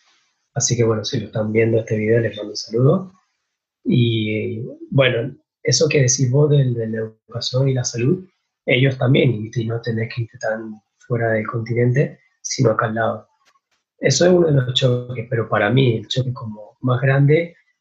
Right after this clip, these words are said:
eh, lo, lo percibí en Nueva Zelanda al volver acá a Argentina.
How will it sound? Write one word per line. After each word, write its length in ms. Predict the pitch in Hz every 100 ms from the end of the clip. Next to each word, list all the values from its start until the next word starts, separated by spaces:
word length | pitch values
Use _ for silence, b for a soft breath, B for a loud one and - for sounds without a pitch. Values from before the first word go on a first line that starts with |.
| _ -
eh, 240 | 120 113
lo, 340 | 110 107 - -
lo 160 | 104
percibí 400 | - 107 - 113
en 100 | 117
Nueva 200 | 123 127
Zelanda 680 | 123 131 123 135 151 190 -
al 200 | 127 117
volver 360 | 113 113 120 127
acá 200 | 127 120
a 40 |
Argentina. 480 | 110 - 113 _